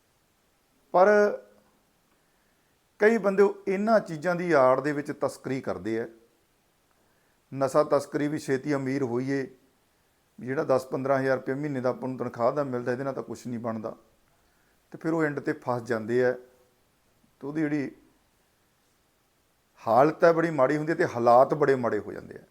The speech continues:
ਹਾਲਤ ਇਹ ਹੋ ਜਾਂਦੀ ਹੈ ਕਿ ਜੇਲ੍ਹ ਜਾਣਾ ਪੈਂਦਾ ਹੈ, ਹਾਲਾਤ ਇਹ ਹੋ ਜਾਂਦੇ ਆ ਕਿ ਘਰ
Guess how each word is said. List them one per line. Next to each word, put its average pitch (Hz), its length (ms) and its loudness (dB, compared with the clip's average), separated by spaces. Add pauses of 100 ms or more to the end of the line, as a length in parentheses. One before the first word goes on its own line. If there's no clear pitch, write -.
(960)
ਹਾਲਤ 156 300 2
ਇਹ 180 100 2
ਹੋ 175 120 2
ਜਾਂਦੀ 160 260 0
ਹੈ 160 60 0
ਕਿ 160 140 -4
ਜੇਲ੍ਹ 147 240 -2
ਜਾਣਾ 147 220 0
ਪੈਂਦਾ 147 320 -4
ਹੈ, 143 160 -8 (500)
ਹਾਲਾਤ 143 420 6
ਇਹ 170 100 0
ਹੋ 151 120 -2
ਜਾਂਦੇ 139 240 0
ਆ 143 40 2
ਕਿ 143 100 -4
ਘਰ 131 460 0